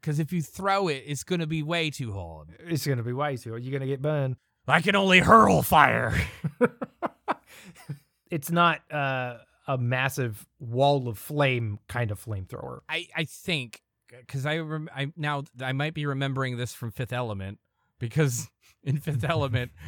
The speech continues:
Speaker 2: <laughs>
Speaker 1: they have, uh, spaceship, like, jockey dudes on the,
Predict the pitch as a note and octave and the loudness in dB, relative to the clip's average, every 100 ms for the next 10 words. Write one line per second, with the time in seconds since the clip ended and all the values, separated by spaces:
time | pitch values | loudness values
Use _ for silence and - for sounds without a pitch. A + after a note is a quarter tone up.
0 | - - - B2+ C#3 C3+ C#3 C3 A#2+ B2 | -12 -12 -12 -4 0 2 2 2 -2 -8
1 | B2 A#2+ A2+ G#2 - - - - - _ | -4 -2 -2 -6 -10 -12 -16 -14 -18 _
2 | - - - C#3+ D#3 - F3 E3 _ _ | -14 -12 -4 -2 -2 -2 -4 -4 _ _
3 | D#3+ D3+ C#3 - _ A#2 - - C#3 C#3 | -4 -2 -2 -10 _ -20 -12 -6 -4 -4
4 | E3+ D3+ - _ _ - E3+ F3+ D#3+ D3 | -8 -10 -14 _ _ -12 -10 -8 -8 -8
5 | B2 | -10